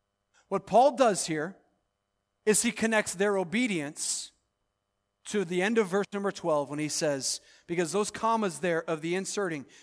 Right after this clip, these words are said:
"You obeyed well when I was there, and you even do it better when I'm gone." Those commas there give us a little bit of an add-on.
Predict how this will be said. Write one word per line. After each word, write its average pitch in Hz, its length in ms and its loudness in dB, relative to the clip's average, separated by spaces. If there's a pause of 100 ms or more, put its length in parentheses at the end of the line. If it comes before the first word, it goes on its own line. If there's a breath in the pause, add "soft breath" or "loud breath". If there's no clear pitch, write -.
"You 160 160 -2
obeyed 175 240 0
well 180 220 2
when 185 100 0
I 185 60 2
was 170 100 -2
there, 208 260 -2
and 151 140 -8
you 147 120 -4
even 185 140 -2
do 185 100 0
it 185 60 -4
better 180 160 0
when 190 100 -4
I'm 185 120 -4
gone." 151 240 -2 (280 loud breath)
Those 170 180 -4
commas 196 420 -2
there 147 240 -4 (320 loud breath)
give 190 140 0
us 175 200 -2
a 185 80 -2
little 185 220 0
bit 180 140 0
of 160 100 -4
an 170 140 -2
add-on. 165 460 0